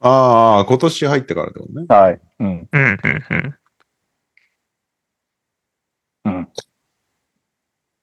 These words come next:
Speaker 2: 以上でございます。
Speaker 1: はい。
Speaker 3: はい。いいっすか？
Speaker 1: はい。
Speaker 3: 僕はまず二月七日にですね、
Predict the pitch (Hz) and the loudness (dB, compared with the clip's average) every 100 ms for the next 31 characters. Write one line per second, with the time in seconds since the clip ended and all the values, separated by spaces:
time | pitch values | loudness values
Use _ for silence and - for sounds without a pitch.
0 | _ _ _ _ _ 139 110 95 85 82 | _ _ _ _ _ 0 2 0 -2 -4
1 | 85 80 78 - - - _ _ _ - | -6 -8 -14 -16 -20 -20 _ _ _ -6
2 | 180 107 92 - _ _ _ - 120 - | 0 2 0 -2 _ _ _ -2 0 2
3 | 78 98 170 - _ _ _ 85 82 78 | 4 4 2 -2 _ _ _ -6 -4 -6
4 | _ - 82 - _ _ _ 127 123 - | _ -2 -2 -4 _ _ _ -2 0 2
5 | 160 160 165 147 104 110 135 175 202 - | 4 6 4 2 -2 -2 0 0 0 -6
6 | 185 139 143 175 165 180 165 - _ _ | -2 0 2 2 0 0 0 0 _ _
7 | _ _ _ _ _ _ _ _ 156 151 | _ _ _ _ _ _ _ _ -10 -6
8 | - - - - - | -6 -6 -8 -6 -4